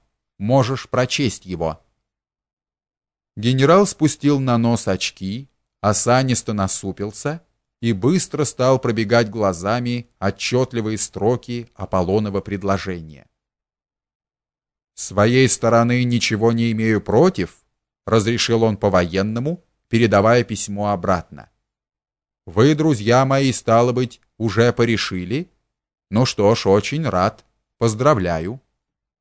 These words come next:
"Не в том дело", остановила его Ольга. "Лучшего зятя, конечно, ты и желать не мог бы, но, к несчастью, я не могу быть его женой".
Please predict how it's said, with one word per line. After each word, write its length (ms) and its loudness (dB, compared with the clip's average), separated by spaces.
"Не 160 0
в 100 -2
том 280 2
дело", 580 2
остановила 640 0
его 320 4
Ольга. 420 2
"Лучшего 540 2
зятя, 400 2
конечно, 760 0
ты 220 0
и 60 2
желать 460 -2
не 120 -4
мог 320 -2
бы, 260 -4
но, 380 -4
к 100 -16
несчастью, 960 -4
я 280 2
не 160 -2
могу 380 0
быть 420 -4
его 340 0
женой". 500 -4